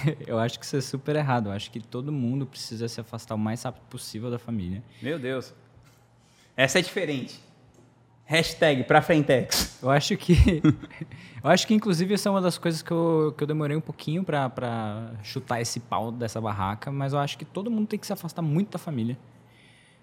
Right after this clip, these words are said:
Speaker 1: pra se entender. <clears throat> Depois você volta e você pega aquilo que você escolher. Mas família, por acaso, é uma parada que ro-, aconteceu na sua vida e você pode escolher ficar ou não. E você pode,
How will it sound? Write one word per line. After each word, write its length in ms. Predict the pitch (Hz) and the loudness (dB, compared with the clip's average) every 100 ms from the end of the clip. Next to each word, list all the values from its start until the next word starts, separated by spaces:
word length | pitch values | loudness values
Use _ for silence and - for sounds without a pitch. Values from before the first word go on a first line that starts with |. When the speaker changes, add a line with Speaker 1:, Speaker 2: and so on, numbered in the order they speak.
| _ | _
Speaker 1:
pra 420 | - 123 120 120 - | -4 0 2 0 -4
se 260 | - - 147 | -12 -8 -2
entender. 680 | 170 170 151 120 95 110 214 - - - | -2 0 -2 0 0 0 -4 -12 -20 -2
<clears throat> 520 | 147 - 143 123 113 | -2 2 4 4 2
Depois 260 | 127 123 190 | -4 -4 -4
você 100 | 208 | -4
volta 500 | 135 120 120 - 156 | 0 0 0 -4 -10
e 60 | 123 | -8
você 100 | - | -10
pega 240 | - 127 | -6 -4
aquilo 260 | 127 127 120 | -4 -6 -8
que 80 | - | -8
você 220 | 117 - | -10 -8
escolher. 400 | 123 - 135 87 - - - - | -10 -6 -4 -6 -10 -20 -20 -6
Mas 340 | 117 120 117 | 0 0 0
família, 400 | - 147 147 185 208 - - - - | -4 0 2 0 -2 -12 -20 -20 -8
por 180 | 220 277 | -2 -2
acaso, 500 | 247 - 156 170 185 190 - | 0 2 4 4 0 -2 -2
é 80 | |
uma 100 | 156 | -2
parada 320 | 156 147 139 147 | 0 -2 -2 -4
que 160 | - | -6
ro-, 220 | 139 - - | -6 -6 -6
aconteceu 480 | 120 135 127 - | -4 -4 -6 -4
na 80 | 127 | -4
sua 160 | 123 123 | -4 -6
vida 200 | 120 123 | -6 -6
e 20 | |
você 180 | 127 120 | -6 -8
pode 240 | - 127 | -6 -6
escolher 260 | - 139 123 | -4 -6 -6
ficar 260 | - - | -8 -6
ou 120 | 127 147 | -4 -2
não. 220 | 123 117 | -2 -2
E 20 | |
você 220 | 117 - | -4 -8
pode, 280 | - 123 120 | -4 -4 -4